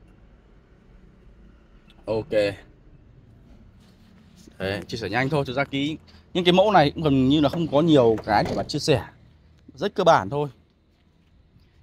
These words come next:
Với thùng mở năm bửng nhá, thùng mở năm bửng này. Và ngó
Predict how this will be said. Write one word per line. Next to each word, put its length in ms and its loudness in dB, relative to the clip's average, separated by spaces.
Với 420 4
thùng 180 0
mở 140 6
năm 180 0
bửng 140 2
nhá, 160 -6
thùng 100 -10
mở 100 -8
năm 140 -4
bửng 120 -4
này. 160 -4
Và 560 -2
ngó 160 -6